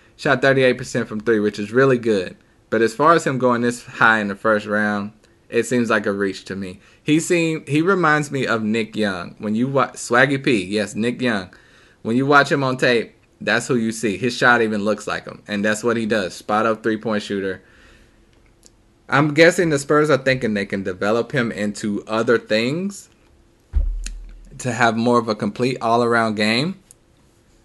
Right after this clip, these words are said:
But, it, th-, I mean, this is probably the most shocking pick in the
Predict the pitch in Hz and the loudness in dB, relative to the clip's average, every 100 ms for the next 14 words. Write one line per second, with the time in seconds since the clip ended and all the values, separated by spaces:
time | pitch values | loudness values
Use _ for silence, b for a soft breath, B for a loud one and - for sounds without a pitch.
0 | _ - 120 - 117 - 82 117 - 120 | _ -2 0 0 -2 -2 -6 -8 -2 0
1 | 123 117 113 143 139 120 139 123 120 110 | 2 2 2 0 0 -4 2 2 2 2
2 | 107 104 110 107 - 113 110 101 98 107 | 0 2 0 -2 2 2 2 -4 -4 -6
3 | - 98 92 | -4 -6 -8